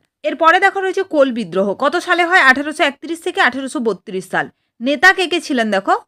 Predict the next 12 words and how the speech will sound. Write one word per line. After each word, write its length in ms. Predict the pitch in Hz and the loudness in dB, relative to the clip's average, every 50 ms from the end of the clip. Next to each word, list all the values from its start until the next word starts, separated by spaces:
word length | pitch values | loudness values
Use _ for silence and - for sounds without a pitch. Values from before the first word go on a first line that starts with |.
| _ _ | _ _
কোল 160 | 269 262 269 | -2 -2 -2
বিদ্রোহে 360 | 233 294 226 220 285 294 294 | -2 -6 -6 -2 -2 -2 0
কারা 180 | 294 269 262 262 | 2 2 2 2
কারা 180 | 269 269 262 | 0 -2 -2
নেতৃত্ব 480 | 262 247 233 220 - - 240 - - 214 | -2 -4 -4 -6 -8 -12 -8 -4 -4 -4
দিয়েছিলেন? 440 | 190 196 185 185 - 214 233 294 370 - _ _ _ _ _ | -2 -2 -4 -4 -4 -4 -4 -4 -6 -8 _ _ _ _ _
সুই 300 | - - - 320 330 339 | -12 -4 0 0 2 2
মুন্ডা, 480 | 320 294 294 285 285 269 294 311 359 - _ _ | 2 2 2 2 2 4 4 4 4 2 _ _
এছাড়া 260 | - 247 294 302 302 | -10 -4 -2 0 0
হচ্ছে 200 | 302 311 302 320 | 0 -2 -4 -8
কিন্দরায় 540 | - _ - 277 269 269 285 294 294 294 294 | -10 _ -8 -6 -4 0 0 2 2 2 0
মানকি, 420 | 277 254 240 240 247 240 - 277 | 0 0 0 0 -2 -4 -4 -4